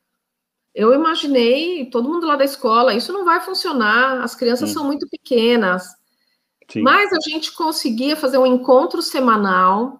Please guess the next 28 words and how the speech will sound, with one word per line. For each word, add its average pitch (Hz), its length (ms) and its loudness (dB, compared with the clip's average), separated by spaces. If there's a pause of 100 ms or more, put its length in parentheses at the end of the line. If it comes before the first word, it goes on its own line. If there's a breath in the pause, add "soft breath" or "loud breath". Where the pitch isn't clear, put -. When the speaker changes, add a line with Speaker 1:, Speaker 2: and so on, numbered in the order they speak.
Speaker 1:
das 202 160 -8
Speaker 2:
Uhum. - 60 -14
Speaker 1:
professoras 214 840 -4
com 254 200 0
as 220 120 2
famílias, 277 600 4
claro, 220 400 4
porque 240 140 -10
as 185 100 -6
crianças 190 420 -4
não 190 60 -4
estão 180 260 -8
sozinhas, 214 720 -2 (800)
é, 247 680 2
muito 320 600 2
bacanas, 185 1000 0
Speaker 2:
Uhum. 107 420 -8 (120)
Speaker 1:
em 247 200 0
que 294 280 -4
a 277 80 0
professora 262 880 0
conversa 220 1120 -2
com 214 120 -6
a 208 40 -6
criança, 196 840 -2
a 180 40 -4
criança 180 680 -2
também 185 460 -2